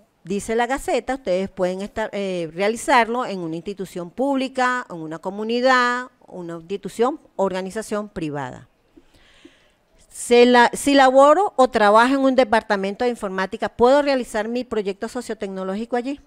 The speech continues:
Sí lo pueden realizar. Obviamente deben conversar con su supervisor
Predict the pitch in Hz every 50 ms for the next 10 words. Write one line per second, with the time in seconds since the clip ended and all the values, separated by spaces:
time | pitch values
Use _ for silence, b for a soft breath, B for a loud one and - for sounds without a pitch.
0 | _ _ _ _ _ _ _ _ _ _ - - - 247 240 220 208 196 - 180
1 | 175 175 180 175 185 180 165 156 - - 156 139 - _ _ - 180 180 175 202
2 | 220 233 262 262 240 220 214 - 233 233 - 175 165 208 220 233 240 247 240 233
3 | - 247 247 247 240 233 233 220 - - - 226 226 226 226 220 _ _ 214 226
4 | 233 240 226 - - 285 320 - - 220 190 - 226 240 240 226 233 233 - -
5 | - 165 147 151 170 185